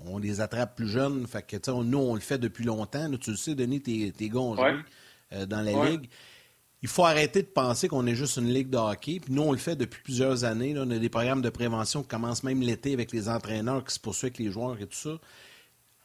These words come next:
Speaker 1: Aujourd'hui, là, on élève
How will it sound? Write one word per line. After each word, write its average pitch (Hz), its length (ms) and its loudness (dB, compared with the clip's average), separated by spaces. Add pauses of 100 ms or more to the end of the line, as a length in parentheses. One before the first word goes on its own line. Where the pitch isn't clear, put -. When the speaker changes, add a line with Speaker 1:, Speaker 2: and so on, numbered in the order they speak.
(200)
Speaker 1:
Aujourd'hui, 139 540 4
là, 170 320 4 (180)
on 123 380 0 (280)
élève 160 500 4